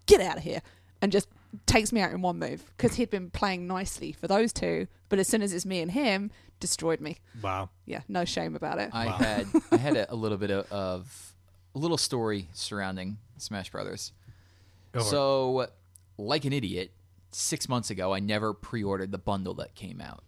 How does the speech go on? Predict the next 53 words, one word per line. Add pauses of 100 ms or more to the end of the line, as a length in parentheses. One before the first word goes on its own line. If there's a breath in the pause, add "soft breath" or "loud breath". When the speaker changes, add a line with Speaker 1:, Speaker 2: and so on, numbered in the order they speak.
(120)
Speaker 3:
that
you
could
pre-order,
where
it
was
the
game,
the
controller,
and
the
adapter. (100)
Speaker 1:
Right.
Speaker 2:
Mm-hmm.
Speaker 3:
Um, (160)
I
was
always
like, (200)
"Nah,
I'll
do
that
later. (120)
I'll
do
that
later.
I
got
time.
I
got
time,"
until
there
was
no
time (140)
Speaker 1:
Yeah.
Speaker 3:
left
for
me
to
do
this. (920 soft breath)
And
about
two
weeks
ago,